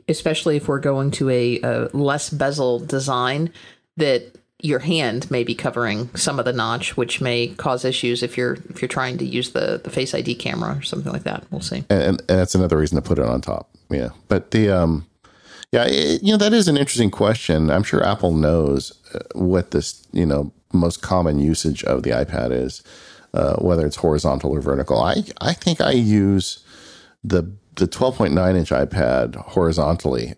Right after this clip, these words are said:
Speaker 2: almost exclusively, and the, and the, the ten point five one vertically almost <laughs> exclusively, you know, 'cause,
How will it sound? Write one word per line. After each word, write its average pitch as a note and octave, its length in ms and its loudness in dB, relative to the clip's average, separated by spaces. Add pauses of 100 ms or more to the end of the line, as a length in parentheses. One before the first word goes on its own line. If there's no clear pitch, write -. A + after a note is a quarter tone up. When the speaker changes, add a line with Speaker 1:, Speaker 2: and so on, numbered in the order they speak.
(140)
Speaker 2:
almost F#2+ 320 2
exclusively, D#2+ 880 2
and C#2+ 160 2
the, E2 300 0
and D2 180 2
the, C2+ 160 -4 (220)
the C#2 100 -6
ten F2+ 220 -2
point D2 180 -2
five G2 300 0
one D#2+ 320 -2 (320)
vertically G2+ 600 0
almost C2+ 340 -4
<laughs> F2 60 -4
exclusively, - 960 0
you G#2 80 4
know, D#2+ 120 2
'cause, F#2+ 240 -2